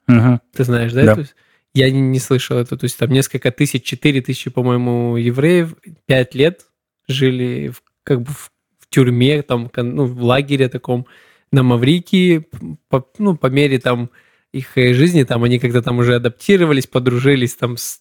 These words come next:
Speaker 2: тю-, с тюремными там надсмотрщиками, это был как свой вид гетто. Ну, суть, что как бы чуть-чуть там у них условия улучшились, но тоже сам факт вообще,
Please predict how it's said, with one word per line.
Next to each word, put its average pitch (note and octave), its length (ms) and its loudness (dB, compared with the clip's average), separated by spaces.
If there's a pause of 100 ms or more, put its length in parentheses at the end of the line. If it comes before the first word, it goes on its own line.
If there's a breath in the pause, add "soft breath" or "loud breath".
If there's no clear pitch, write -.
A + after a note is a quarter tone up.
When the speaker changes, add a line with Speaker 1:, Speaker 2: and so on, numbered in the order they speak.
Speaker 2:
тю-, C#3 80 -4
с - 380 -16
тюремными B2 480 0
там A#2+ 320 -4
надсмотрщиками, C#3 1040 0
это B2+ 240 -2
был C3 220 2
как - 260 -8
свой C3 280 0
вид B2+ 300 0
гетто. C3 540 0
Ну, E3 220 0 (380 loud breath)
суть, G#3 160 2
что - 160 -12
как D3 160 2
бы C#3 140 0 (180)
чуть-чуть - 360 -6
там C#3 160 2
у C3+ 40 0
них C3+ 200 -2
условия C#3 400 2
улучшились, D3 500 0
но C3+ 100 2
тоже B2+ 280 -2
сам C3+ 260 -2
факт - 280 -2
вообще, C3+ 420 -4